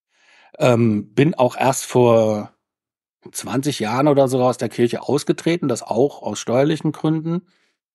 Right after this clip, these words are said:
Ähm, aber, ähm, ich hab sch-,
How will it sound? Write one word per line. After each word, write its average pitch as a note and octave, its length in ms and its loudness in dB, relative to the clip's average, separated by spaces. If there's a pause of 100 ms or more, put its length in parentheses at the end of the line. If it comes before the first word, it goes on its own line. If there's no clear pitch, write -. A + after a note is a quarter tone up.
(520)
Ähm, C3 520 6
aber, C3 720 4
ähm, B2+ 540 4 (240)
ich B2+ 200 -4
hab D#3 180 0
sch-, - 360 -12